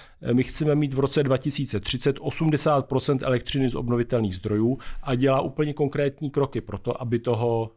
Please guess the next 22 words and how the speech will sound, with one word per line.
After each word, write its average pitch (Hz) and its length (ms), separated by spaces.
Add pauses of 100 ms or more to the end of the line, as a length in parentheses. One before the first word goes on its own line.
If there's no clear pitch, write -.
dosáhla. 98 520 (540)
V 110 80
rámci 135 300
Evropské 151 400
unie, 131 440 (840)
eh, 107 300
se 117 800 (760)
cíle 143 440
pro 131 280
růst 143 260
obnovitelných 131 680
zdrojů 135 320
vlastně 131 380
taky 139 260
zvyšují. 107 520 (380)
Eh, 98 340 (100)
byl 110 340
balíček, 110 480
který 120 240
se - 140
jmenuje 117 400
Fit - 320